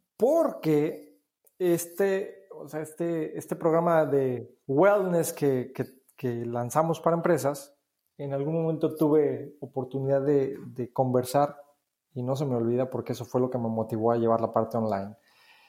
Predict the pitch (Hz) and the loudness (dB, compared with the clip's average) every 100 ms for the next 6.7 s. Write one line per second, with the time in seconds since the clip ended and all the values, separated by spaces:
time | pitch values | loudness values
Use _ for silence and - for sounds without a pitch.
0 | _ - 135 156 165 160 160 - 175 190 | _ -2 2 2 4 2 0 0 2 4
1 | 185 208 208 165 151 143 135 147 - - | 2 0 0 0 2 2 -2 -2 -6 -12
2 | - 139 123 127 127 120 117 127 143 143 | -4 -2 2 2 2 2 0 2 0 0
3 | - 123 135 131 123 123 117 120 123 127 | -2 0 2 0 0 -2 -2 0 0 0
4 | 127 120 - 113 123 110 - 104 - 120 | 0 -2 -2 -2 2 0 0 -8 -6 -8
5 | - - - - 120 147 127 120 120 117 | -6 -12 -16 -4 -4 -2 -2 0 0 0
6 | 120 113 113 113 101 101 - | 0 0 0 -2 -2 -4 -8